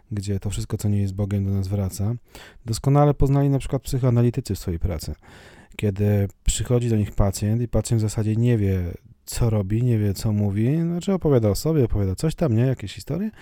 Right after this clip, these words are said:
a psychoanalityk czuje, co pacjent wnosi w emocjach. Dlaczego? Bo psychoanalityk jest na to, do tego wyszkolony, e, żeby nie przypisywać swoich emocji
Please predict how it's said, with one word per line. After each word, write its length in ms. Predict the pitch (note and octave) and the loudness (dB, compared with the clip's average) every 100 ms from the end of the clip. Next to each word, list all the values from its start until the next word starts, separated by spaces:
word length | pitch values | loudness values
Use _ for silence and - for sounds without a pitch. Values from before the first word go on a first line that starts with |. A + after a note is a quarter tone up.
| - - - - | -20 -20 -16 -8
a 100 | - | -4
psychoanalityk 960 | - C#3 C#3+ C#3+ D3 E3 E3 D#3+ - _ _ - | -2 0 2 2 0 0 -2 -4 -8 _ _ -8
czuje, 640 | - E3 D#3+ A#2 A#2 F3 - _ _ _ _ | 0 4 6 6 4 0 -6 _ _ _ _
co 220 | - C#3+ C3+ | -4 -2 4
pacjent 580 | B2 B2 - A#2+ A2 | 4 4 0 -4 -2
wnosi 520 | G#2 A2 A#2 A2+ - G#2+ | -2 0 2 0 -4 -8
w 140 | - | -4
emocjach. 520 | G2+ F#2+ E2+ - - - - - _ _ _ - - _ _ - | -2 0 -4 -8 -12 -14 -20 -20 _ _ _ -20 -20 _ _ -6
Dlaczego? 480 | G2+ G#2 A2 E3+ | -4 -2 -2 -2
Bo 180 | G#3+ A3+ | -2 -2
psychoanalityk 760 | - F3+ D#3+ C#3+ C#3+ C#3 D3+ C#3+ | -4 -2 0 2 0 0 -2 -2
jest 280 | C#3 - | -2 -2
na 100 | C3 | -6
to, 340 | B2 B2+ A#2 A#2 | -2 0 0 -2
do 120 | A#2+ | -2
tego 260 | C#3 B2+ B2 | -2 -2 -4
wyszkolony, 680 | A#2 - A#2+ F#2+ F#2+ A2 C3+ _ - - - - _ - | -4 0 2 2 2 0 -2 _ -20 -20 -20 -20 _ -6
e, 500 | G#2 G#2+ G#2+ G#2 G#2 | -2 0 2 2 0
żeby 280 | A2 A2 A2+ | 0 0 2
nie 140 | A#2+ | 2
przypisywać 880 | - C3 - - B2 G2+ F#2+ F#2 - - - | 0 -2 -6 -2 0 2 0 -2 -8 -18 -14
swoich 600 | - - B2 G#2+ F#2+ G2 | -10 -6 -2 0 0 0
emocji 720 | F#2 F#2+ F#2+ - F2+ F2+ | 0 0 -2 -6 -6 -6